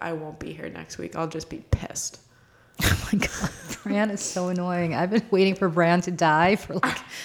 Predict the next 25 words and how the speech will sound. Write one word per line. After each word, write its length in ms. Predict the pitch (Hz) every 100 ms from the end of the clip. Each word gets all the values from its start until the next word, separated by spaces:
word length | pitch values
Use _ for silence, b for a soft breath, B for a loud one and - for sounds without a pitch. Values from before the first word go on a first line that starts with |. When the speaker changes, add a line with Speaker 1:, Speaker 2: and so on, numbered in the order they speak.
| -
Speaker 2:
<laughs> 320 | - - -
for, 200 | 226 -
like, 120 | - 294
Speaker 1:
We're 100 | -
Speaker 2:
four, 240 | 220 233
Speaker 1:
just 220 | 240 254
gonna 220 | 254 240
Speaker 2:
four 140 | 240 226
Speaker 1:
have 80 | 226
Speaker 2:
seasons. 240 | 247 180
Speaker 1:
silence. 320 | 180 - 233
Speaker 2:
You 60 | 294
know, 180 | 285 254
you 220 | 240 277
and 80 | 285
I 120 | 254
had, 220 | 220 208 190
you 120 | 233
and 80 | 233
I 80 | 226
had 120 | 180
drinks 280 | 196 185 196
<laughs> 20 |
over 100 | 175
the 200 | - -